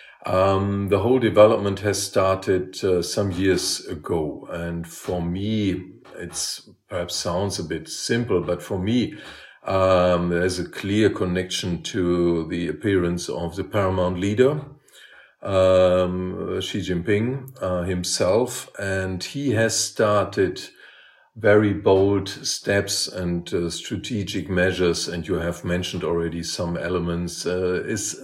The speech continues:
the overall Chinese dream, which is based on, um, internally made in China twenty twenty-five technology, uh, catch-up.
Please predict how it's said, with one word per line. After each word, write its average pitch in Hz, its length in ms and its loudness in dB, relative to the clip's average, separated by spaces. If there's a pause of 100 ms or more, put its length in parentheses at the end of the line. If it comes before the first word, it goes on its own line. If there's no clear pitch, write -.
the 104 140 0
overall 98 480 4
Chinese 92 540 0
dream, 110 440 -4 (800)
which 104 200 0
is 98 140 0
based 104 420 4
on, 101 400 0
um, 98 720 2
internally 104 680 2
made 98 300 0
in 95 100 -2
China 101 420 0
twenty 98 300 -2
twenty-five 101 760 0
technology, 98 1040 0
uh, 87 240 -2
catch-up. 107 640 -2